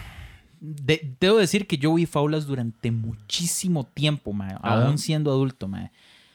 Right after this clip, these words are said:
Speaker 1: Porque, mae, yo pasaba pegado a Cartoon Network, mae. Todavía viendo Laboratorio Dexter, Johnny
Speaker 2: Eh,
Speaker 1: Bravo,
Speaker 2: mae, sí.
Speaker 1: mae, La Vaca, el Pollito.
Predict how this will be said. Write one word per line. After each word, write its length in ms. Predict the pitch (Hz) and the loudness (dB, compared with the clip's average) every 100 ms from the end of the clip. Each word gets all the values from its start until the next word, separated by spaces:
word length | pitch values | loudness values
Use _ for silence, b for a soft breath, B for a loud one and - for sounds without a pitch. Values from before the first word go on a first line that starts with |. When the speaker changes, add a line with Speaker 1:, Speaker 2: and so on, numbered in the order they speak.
| b _ | b _
Speaker 1:
Porque, 600 | 123 117 120 120 117 113 | -10 -8 -4 -2 -2 -2
mae, 400 | 113 131 131 117 | 0 2 2 2
yo 200 | 110 127 | 0 -2
pasaba 480 | - 147 131 143 143 | 0 -4 -2 -2 -2
pegado 500 | 120 110 113 127 139 | -4 -2 0 0 -2
a 280 | 117 110 107 - | -4 -6 -6 -8
Cartoon 440 | - 120 - 135 127 | -4 -4 -4 -6 -2
Network, 480 | 131 135 139 131 135 | -2 -2 -6 -8 -6
mae. 340 | 123 107 95 - _ _ _ _ _ _ | -6 -6 -8 -16 _ _ _ _ _ _
Todavía 440 | 117 113 123 131 | 0 2 2 2
viendo 720 | 139 135 139 139 135 113 104 95 | 0 0 -2 0 0 0 -2 -6
Laboratorio 500 | 98 95 90 110 120 | -6 -6 -6 -4 -2
Dexter, 560 | 113 110 - 117 113 113 - - | -2 -4 -6 -4 -4 -10 -18 -6
Johnny 180 | 117 | -2
Speaker 2:
Eh, 40 | 110 | 0
Speaker 1:
Bravo, 240 | 107 110 | 2 2
Speaker 2:
mae, 180 | 110 101 | 2 2
sí. 80 | 107 | 0
Speaker 1:
mae, 320 | 107 101 92 | -2 -2 -6
La 120 | 98 | -8
Vaca, 180 | 98 95 | -8 -2
el 60 | 113 | -2
Pollito. 580 | 110 101 110 - 113 | 0 -2 -4 -2 -4